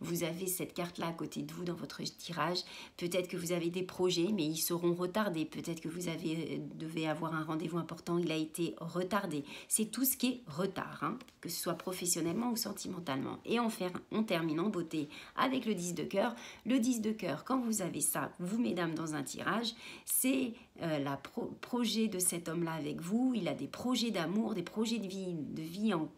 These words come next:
enfin, vie en commun, enfin, vie commune, ensemble, des projets vraiment sentimentalement, des projets de mariage, des projets de bébé,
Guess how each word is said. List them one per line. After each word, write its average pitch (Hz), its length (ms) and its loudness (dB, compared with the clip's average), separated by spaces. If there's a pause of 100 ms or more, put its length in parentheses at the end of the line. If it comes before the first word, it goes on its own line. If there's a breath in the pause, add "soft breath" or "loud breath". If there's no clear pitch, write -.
enfin, 127 240 -4
vie 170 240 -2
en 156 80 2
commun, 147 300 0
enfin, 147 180 -2
vie - 140 -8
commune, 175 480 4 (320 loud breath)
ensemble, 240 480 4 (280 loud breath)
des 170 100 0
projets 226 360 2
vraiment 196 300 0
sentimentalement, 165 880 -2
des 185 120 -2
projets 208 340 0
de 185 60 0
mariage, 175 480 2
des 190 80 -2
projets 196 320 -2
de 180 60 -4
bébé, 202 440 2